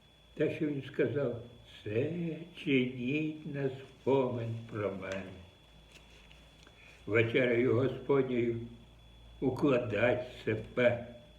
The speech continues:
розпізнаванням Господа і один одного.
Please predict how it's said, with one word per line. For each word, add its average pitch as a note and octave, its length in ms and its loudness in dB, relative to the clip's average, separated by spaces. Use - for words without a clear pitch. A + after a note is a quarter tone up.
розпізнаванням C#3+ 1500 2
Господа C#3 1040 0
і G#2+ 120 -4
один G2+ 520 -4
одного. F2+ 520 -10